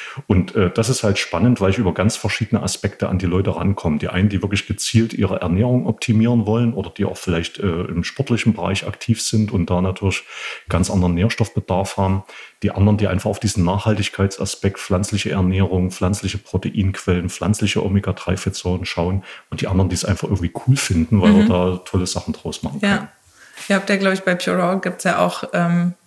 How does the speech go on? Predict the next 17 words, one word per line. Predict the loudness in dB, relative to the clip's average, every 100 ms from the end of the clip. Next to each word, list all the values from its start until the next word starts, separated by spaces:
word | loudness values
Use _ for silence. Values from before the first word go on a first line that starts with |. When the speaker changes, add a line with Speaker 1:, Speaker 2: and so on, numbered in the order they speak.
| -10
Speaker 2:
ist | -6 -4
wahrscheinlich | -2 0 -2
auch | -4
so | -2 -2 0
extra | -2 -2 0
ein | 0
bisschen | 0 0 -2
für | 0
die | -4
Kleinen, | -2 -2 0 -2
für | -2
die | -4 -4 -6 -10
Kids, | -4 -2 -2 -8 -14 -16 -16 -18 -8
äh, | 2 2 4 2 0 -2 -6
Pulver, | 0 2 4 2
was | 0
dann, | 0 2 4 4 2